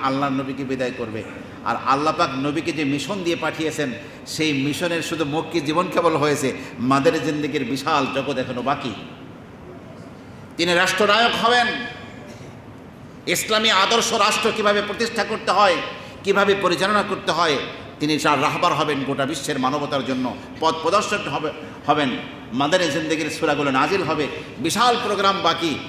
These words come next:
কিন্তু কাফেরদের সিদ্ধান্ত রসুলকে দুনিয়া থেকে বিদায় করে দেবে। এবং এই সিদ্ধান্ত বাস্তবায়নে তারা কি করেছে? মক্কার সমস্ত যতগুলো কবিলা আছে, বংশ আছে,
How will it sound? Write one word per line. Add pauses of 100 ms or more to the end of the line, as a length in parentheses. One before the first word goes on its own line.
(120)
কিন্তু
কাফেরদের
সিদ্ধান্ত
রসুলকে
দুনিয়া
থেকে (960)
বিদায়
করে
দেবে। (1040)
এবং
এই
সিদ্ধান্ত
বাস্তবায়নে
তারা (1120)
কি
করেছে? (1160)
মক্কার (180)
সমস্ত (460)
যতগুলো (100)
কবিলা
আছে, (800)
বংশ
আছে,